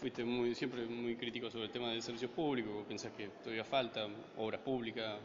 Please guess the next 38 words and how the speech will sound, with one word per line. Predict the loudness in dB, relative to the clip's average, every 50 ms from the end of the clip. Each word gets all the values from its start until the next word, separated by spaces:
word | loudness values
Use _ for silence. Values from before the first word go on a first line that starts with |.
| -10 -8 -6
hablaba | 0 2 2 2 4
del | 2 4 4
agua | 4 4 4 2 0
en | -2
su | -2 -2
momento, | -2 0 2 2 0 0 -2 -4 -6 -6 -10 -12 -12 -12 -14 -14 -14 -16 -4 -2
este, | -2 -2 0 -2 0 2 2 2 2 2 0 -2 2
hablaba | 2 4 4 4 4 2
de | 2
un | 2 0
montón | 0 0 0
de | 0 0
cosas | 0 0 0 0
que | 0 2
vos | 2 2
veías | 2 2 2 0
como | -2 -4 -6 -6 -8 -8 -4
falencias | -2 0 2 2 0 0 -2 -4 -4
que | -4 -6
se | -4 -2 -2 -2 -2
decían, | -2 -2 -2 0 2 4 6 6 6 4 2 0
pero | -2 -2 0
que | 0
no | -2 -2
se | -2 -4
hacían. | -4 -4 -4 -6 -6 -10 -12 -14 -14 -14 -14 -14 -14 -14 -14 -14 -14 -14 -10 -6
A | -2
ver, | -2 -2 -2 -2 -6 -10 -12 -12 -12 -10 -10 -8 -8 -6 -6 -6 -2 0
¿cómo | 2 4 4 4
lo | 2 0 0 -2 -4 -4 -6 -10 -12 -6 -4
plantea | -4 0 2 2 4
como | 6 4 4 4
proyecto, | 2 4 6 6 6 6 2 -2
digamos, | -4 -4 -6 -6 -4
ahora? | -4 -4 -2 -4 -4 -6 -6 -8 -6
Como | -4 -2 -2
un | -2
proyecto | 2 0 0 2 2 -2